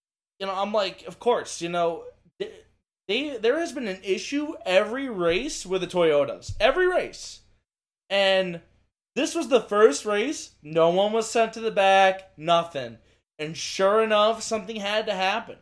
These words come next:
I feel bad for Denny Hamlin. I feel bad for the eleven team, 'cause I feel like that was just a part that, that broke off. But at this, 'cause you can't, you can only prepare so much, and you never know what's gonna happen.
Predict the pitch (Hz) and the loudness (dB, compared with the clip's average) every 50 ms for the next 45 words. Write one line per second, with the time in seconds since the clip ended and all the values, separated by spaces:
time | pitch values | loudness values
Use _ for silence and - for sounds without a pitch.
0 | - - 143 190 208 214 151 151 160 175 180 180 165 156 156 160 160 156 151 151 | -16 -12 -8 -6 -6 -4 0 2 2 2 2 0 -4 -4 -4 -4 -4 -4 -6 -4
1 | 147 156 156 151 139 135 139 165 147 143 139 151 147 151 165 170 147 143 139 139 | -4 -4 -4 -4 -6 -6 -6 -4 -2 -2 -2 -2 -2 -4 -4 -4 -2 -2 -2 -4
2 | 135 135 131 - 143 143 151 156 143 151 143 - 202 202 190 180 190 180 170 165 | -4 -6 -10 -8 -8 -8 -8 -6 -6 -6 -6 -4 -4 -4 -4 -4 -4 -6 -4 -6
3 | 165 143 - 156 143 - 156 139 - 143 139 135 - 143 131 127 - - _ - | -8 -10 -12 -14 -12 -12 -10 -8 -4 -4 -4 -4 -4 -4 -6 -6 -8 -12 _ -20
4 | - _ _ _ _ - 147 147 120 - 135 147 156 151 151 147 - 151 143 139 | -20 _ _ _ _ -4 -4 -4 -6 -6 -2 0 2 2 2 2 2 2 4 4
5 | 143 175 214 - - 165 151 147 143 151 151 156 151 165 160 156 151 143 - 180 | 4 4 2 -2 -4 -6 -6 -8 -10 -12 -14 -12 -10 -10 -10 -10 -10 -6 -4 -4
6 | 175 180 175 - 185 160 143 180 165 175 180 180 180 170 - 185 180 175 165 - | -2 -4 -4 -8 -10 -8 -6 -4 -2 0 -2 -2 -2 -2 -2 0 0 0 -2 -2
7 | 175 165 165 160 151 147 151 151 - - - 151 - - 147 151 143 143 143 143 | -2 -2 -2 -2 -2 -4 -4 -6 -10 -16 -18 -18 -12 -8 -6 -4 -4 -4 -4 -4
8 | 147 147 151 156 151 147 147 143 - 151 139 135 143 139 131 127 - 139 135 143 | -4 -4 -2 -2 -2 -2 -2 -2 -4 -8 -8 -6 -4 -4 -4 -4 -4 -6 -10 -10